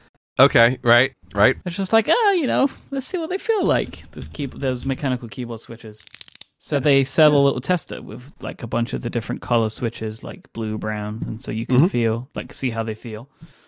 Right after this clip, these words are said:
Speaker 1: Yep.
Speaker 2: Um, and I really like the green one. There is a subsequent thing. There's a link in the show notes that it says, "Please do not click this." You can now click this.
Speaker 1: Okay, I can now click it.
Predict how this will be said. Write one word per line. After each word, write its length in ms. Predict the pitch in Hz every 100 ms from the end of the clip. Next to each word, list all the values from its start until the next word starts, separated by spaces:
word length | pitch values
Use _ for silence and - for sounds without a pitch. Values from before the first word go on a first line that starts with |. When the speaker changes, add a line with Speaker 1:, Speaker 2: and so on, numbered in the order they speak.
| -
Speaker 1:
Yep. 180 | 147 _ - _
Speaker 2:
Um, 220 | 120 113 110
and 100 | 131
I 20 |
really 240 | 127 139 143
like 160 | 135
the 60 | 131
green 280 | 147 131 120
one. 240 | 117 151 - - - - _ - - _ _ _ -
There 160 | 143 143
is 100 | 139
a 40 |
subsequent 580 | 135 - 165 - - 147
thing. 220 | - 135
There's 160 | 123 117
a 80 | 117
link 260 | 123 135
in 60 | 147
the 60 |
show 180 | 127 123
notes 240 | 127 143 -
that 140 | - -
it 140 | -
says, 240 | - 139 127
"Please 260 | - 139
do 80 | -
not 160 | 120 -
click 200 | 135 -
this." 220 | 156 -
You 80 | 127
can 140 | 135
now 140 | 117 113
click 280 | - 151 -
this. 280 | 262 - - 95
Speaker 1:
Okay, 280 | 92 82 76
I 120 | 78
can 140 | 90
now 120 | 85
click 240 | 85 92 -
it. 140 | 107